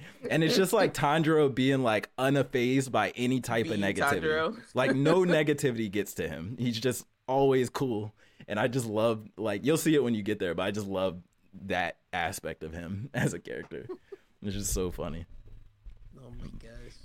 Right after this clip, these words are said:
Speaker 1: But yeah. I think that's
Speaker 2: Whew.
Speaker 1: I think that's most of it.
Speaker 2: Nice. Uh, let's go ahead and do Hell's Paradise. Um,
Speaker 1: Yeah.
Speaker 2: so this one, when you talked about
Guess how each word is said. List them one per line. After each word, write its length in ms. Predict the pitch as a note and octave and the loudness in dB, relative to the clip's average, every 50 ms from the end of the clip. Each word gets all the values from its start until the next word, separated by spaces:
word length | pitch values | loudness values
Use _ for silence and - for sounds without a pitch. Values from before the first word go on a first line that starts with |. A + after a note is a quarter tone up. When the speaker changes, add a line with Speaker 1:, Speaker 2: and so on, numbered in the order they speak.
| - - | -14 -10
Speaker 1:
But 140 | - C2 C2 | -8 -6 -6
yeah. 280 | D2 B1 D2+ C2 D2+ F2 - - - - - - - - - - - - - - _ _ _ _ _ _ _ _ _ _ _ _ _ _ _ - | -6 -4 -6 -6 -6 -8 -10 -12 -14 -16 -16 -16 -18 -18 -18 -18 -18 -18 -20 -20 _ _ _ _ _ _ _ _ _ _ _ _ _ _ _ -16
I 60 | D#2 | -14
think 240 | D#2 - F#2 G#2 A#2+ | -10 -6 -6 -4 -2
that's 240 | - F#2+ C#2+ - - | -2 -2 -2 -2 -2
Speaker 2:
Whew. 200 | F4 F#4+ - - - - - | -2 -2 -2 -4 -8 -16 -18
Speaker 1:
I 60 | - | -14
think 160 | - F#2 - | -12 -10 -8
that's 220 | - - D2 - | -6 -6 -6 -8
most 280 | - C#2+ E2 F#2 - - | -10 -10 -10 -10 -12 -12
of 100 | A#1 C2 | -12 -12
it. 120 | C#2 D2 - _ _ _ _ _ _ _ _ _ _ _ _ _ _ _ _ _ _ - | -14 -14 -14 _ _ _ _ _ _ _ _ _ _ _ _ _ _ _ _ _ _ -18
Speaker 2:
Nice. 480 | E3 F3 F#3+ - - - - - - - _ _ _ _ - | -16 -16 -16 -16 -18 -20 -20 -20 -20 -20 _ _ _ _ -8
Uh, 560 | C3 C3+ C#3 C3+ C3 B2+ B2+ C3 C3 C3 C3 - - _ - | -6 -4 -4 -2 -4 -4 -4 -4 -4 -4 -4 -6 -8 _ -14
let's 320 | C3 C#3+ D3 D3+ - - | -10 -10 -10 -10 -10 -10
go 120 | - E3 E3 | -6 -4 -4
ahead 340 | D#3 D3 C#3 C3+ C3+ C3+ C3+ | -4 -2 -4 -4 -6 -6 -8
and 220 | C#3 C3+ C3+ C3 C3 _ | -10 -10 -12 -12 -14 _
do 640 | - C3+ C3+ C3 B2 B2 A#2+ A#2 A#2 B2 D3 F3+ F#3 - - | -16 -12 -12 -10 -10 -10 -12 -12 -12 -12 -12 -12 -14 -14 -12
Hell's 200 | - B2+ B2 - | -10 -10 -10 -10
Paradise. 680 | - - F#3+ G3 F3 - - - - - - - - - _ _ _ - | -12 -12 -12 -12 -12 -14 -18 -20 -20 -20 -20 -20 -20 -20 _ _ _ -14
Um, 560 | B2+ B2 A#2+ A#2+ A#2 A#2 A2+ A2+ A2 G2+ - - | -14 -12 -12 -12 -16 -18 -18 -20 -20 -20 -20 -20
Speaker 1:
Yeah. 240 | - - - - - F2 G2 - _ _ _ _ _ _ _ _ _ _ _ _ _ _ | -18 -16 -16 -14 -16 -16 -18 -20 _ _ _ _ _ _ _ _ _ _ _ _ _ _
Speaker 2:
so 360 | - E3 D3 C#3 C3+ C3 C3 | -8 -6 -6 -4 -6 -6 -8
this 440 | B2+ C3 C3 D3+ F3 F#3+ F#3 - - | -10 -10 -6 -4 -4 -4 -6 -6 -8
one, 220 | D#3 C#3+ C#3 C3+ | -8 -8 -6 -6
when 160 | C3 B2+ B2+ | -8 -8 -8
you 120 | C3 C#3 C3+ | -10 -10 -8
talked 300 | - D#3+ C3+ C3+ - - | -6 -6 -6 -6 -8 -10
about 420 | C3 B2+ B2+ B2 A#2+ A#2 G#2 - | -8 -6 -4 -4 -4 -6 -8 -12